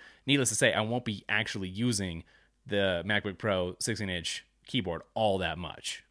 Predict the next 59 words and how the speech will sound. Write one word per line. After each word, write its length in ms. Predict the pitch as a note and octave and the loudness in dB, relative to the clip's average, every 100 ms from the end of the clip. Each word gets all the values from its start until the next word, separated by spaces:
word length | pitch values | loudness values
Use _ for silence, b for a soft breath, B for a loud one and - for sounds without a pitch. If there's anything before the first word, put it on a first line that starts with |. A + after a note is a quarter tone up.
| _ - | _ 8
But 120 | D#3+ | 8
I'm 100 | F3+ | 8
excited 420 | E3 E3 D#3 D#3+ | 4 4 4 2
for 140 | - | 0
the 80 | C#3 | 0
new 140 | C#3+ C#3+ | 2 2
mics. 480 | A#2 C3+ - - - | 2 0 0 0 0
I 80 | A#2+ | 0
mean, 320 | B2+ B2+ B2 B B B _ - | 2 4 2 B B B _ -4
you 140 | C3+ | 0
know, 220 | A2+ C#3 - - | 2 0 -2 2
what 120 | D#3+ | 4
if 80 | D#3 | 4
I 60 | |
need 140 | D#3 C#3+ | 2 0
to 40 | |
podcast, 680 | C#3 D#3 F#3+ G2 - - - _ A2+ | 4 4 6 0 0 -4 -4 _ 0
uh, 400 | A2 G#2+ G#2 G#2+ | 4 6 6 2
on 140 | A#2+ C3+ | 0 0
the 80 | A#2 | 4
spur 340 | - - C3+ | 2 4 6
of 60 | C3+ | 6
the 80 | |
moment 400 | B2 C#3 A2 F2 | 6 4 2 0
and 60 | F#2+ | 0
I 60 | G#2+ | 2
don't 200 | A#2+ C#3 | 2 2
have 360 | B2+ A2 - - | 2 2 -4 -4
a 100 | G#2+ | -4
great 320 | G#2+ A#2 B2+ | 2 2 2
mic 460 | A2+ A#2+ B2 - - b b - | 0 0 0 -4 -14 b b -2
or 100 | G#2+ | 0
something 400 | - G#2 G2+ F#2+ | 2 0 0 0
around? 520 | F#2 F#2+ F2 D#2+ E2 G#2+ | 2 2 0 -4 -6 -2
Just 200 | B2+ - | -2 0
to 60 | |
be 100 | B2+ | 0
able 120 | C3+ C#3 | 2 2
to 80 | A#2 | 0
do 160 | F3 | 2
that 240 | - - - | 0 0 -4
still, 420 | - F2+ - B B B - | -2 -2 -4 B B B -2
um, 280 | G2 F#2 F#2 | 0 0 -2
is 160 | G2+ | -4
cool. 460 | - A2 F2 C#2+ - b b | -2 -2 -2 -6 -14 b b
So 400 | - B2+ A#2 A2+ | 2 8 8 8
I'm 180 | G#2+ A#2 | 6 0
excited 260 | A#2 A#2+ A2+ | 2 2 4
about 160 | A#2+ | 2
the 40 | B2 | 2
speakers, 600 | - F#3+ E2 - - - - | -2 -2 -2 -2 -4 -6 -6
uh, 160 | G#2+ | -4
for 100 | G2 | -2
the 60 | G#2+ | -2
same 220 | C3 B2 | 0 2
reason. 200 | F3+ C#3 | 2 0
If 120 | F2+ | 0
I'm 120 | G#2+ G2+ | -2 2
mobile 540 | G#2 G#2 G#2 G2 | 2 4 4 4